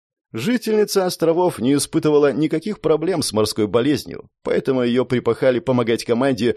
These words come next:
с переноской сомлевших соискателей. Увидев нас, она едва не бросила свою полуживую ношу.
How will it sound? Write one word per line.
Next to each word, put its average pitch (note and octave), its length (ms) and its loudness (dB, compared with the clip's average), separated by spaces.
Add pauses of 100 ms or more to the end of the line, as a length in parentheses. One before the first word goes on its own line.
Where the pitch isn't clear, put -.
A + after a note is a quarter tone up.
с - 100 -10
переноской D3+ 640 0
сомлевших A#2+ 640 -2
соискателей. - 840 -4 (500)
Увидев G#3 640 -2
нас, G3+ 360 2
она F3 180 0
едва F3+ 360 0
не G3+ 100 -4
бросила D3+ 520 2
свою C3+ 340 0
полуживую C#3+ 680 2
ношу. - 440 -4